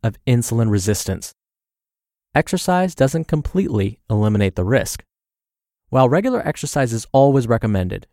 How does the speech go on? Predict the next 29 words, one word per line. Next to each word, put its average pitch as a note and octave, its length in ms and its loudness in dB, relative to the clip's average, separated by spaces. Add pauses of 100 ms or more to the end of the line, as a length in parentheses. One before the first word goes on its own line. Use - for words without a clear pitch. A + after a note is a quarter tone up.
(180)
it C3 120 -4
can't G#3+ 320 -2
completely E3+ 480 -4
offset A#2 500 -2 (100)
all D#3 360 4
of D3 80 -6
the C#3 80 -4
health C#3 280 -4
risks A2+ 400 -4 (160)
of A#2+ 100 -4
sitting A2 320 -2
too A2 160 -2
much. B2 400 -2 (600)
One G3+ 200 2
study F#3 320 0
tested D#3 400 -4
this G#2+ 160 -4
theory G2 300 0
by G#2+ 160 0
measuring A#2 460 0
metabolic E3 480 0
markers A2+ 520 0
in A#2+ 140 -6
eighteen E3+ 480 -2
people A2+ 520 0
following A2+ 360 2
different G#2+ 360 -2
exercise G#2 440 -2
protocols. - 640 -2